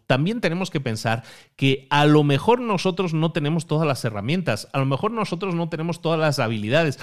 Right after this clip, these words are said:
a lo mejor nuestro oponente tiene mucho más que nosotros. Eso, mm, tenemos que dejar de verlo como una desventaja siempre y entender que hay un punto intermedio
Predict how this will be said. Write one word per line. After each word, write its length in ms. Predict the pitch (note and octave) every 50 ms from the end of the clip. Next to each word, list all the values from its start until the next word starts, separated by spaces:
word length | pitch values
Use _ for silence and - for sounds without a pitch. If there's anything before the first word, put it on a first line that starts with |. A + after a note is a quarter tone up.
| - - - -
a 80 | - A#2+
lo 80 | C3
mejor 420 | C3+ C3+ - - A3 A#3 A3 - -
nuestro 600 | - C#3+ D3+ D#3 D#3 D3+ C#3 D3 - - C#3+ C#3
oponente 560 | C3 B2 B2 B2+ A#2+ B2 D3+ G3+ G#3+ F3 G3 E3+
tiene 520 | C#3 - C#3 C#3+ D3 D#3 D#3+ D#3 D#3 - - _ _ _
mucho 480 | C#3+ C#3+ F3 A#3 C#4+ B3 - - F#3 C#3
más 360 | C#3 D3+ C#3+ A#2 G2+ - -
que 180 | _ - B2
nosotros. 680 | G#2+ G2+ G2 F#2+ - - F2 E2 - - C#2+ - - - - - - - _ _ _ -
Eso, 480 | G3 A3+ G#3+ - - - D#2+ D2+ - _ _ _ _
mm, 340 | - A#2 A#2+ B2+ C3+ C3+ C#3 C3
tenemos 420 | - D3 C#3+ E3+ G#3+ A#3+ A#3+ - -
que 140 | - D#3+
dejar 420 | C#3 C#3+ C3 - D3+ C3+ B2+ B2+ A#2+
de 120 | A#2+ A#2+
verlo 380 | A#2 C3+ C#3 B2+ A#2+ A2+ A2 G#2
como 220 | - A2+ A#2 C3
una 160 | D#3 F3+ F3
desventaja 800 | F3 F3 D#3 C3 C3 C3+ B2+ B2+ B2 - E3+ D3 - - - -
siempre 640 | - - - E3 F3 F3+ E3 D#3 C#3 C3+ C3 F3 F#3+ - - - - _
y 220 | _ - C3 C3+ C3+
entender 760 | C3+ C3 A#2+ - B2+ A#2+ B2 B2 E3 D#3 C3 B2 - - _ -
que 160 | - A#2+ A#2
hay 200 | A#2 B2 B2+ C3+
un 200 | C#3 C#3+ C#3 B2+
punto 420 | - - D3 D3 D3 C#3 B2 -
intermedio 840 | A#2+ A#2 A#2 - C3 B2 B2+ C#3 D3 D3 B2+ G2 F#2 F2+ E2 F2+ -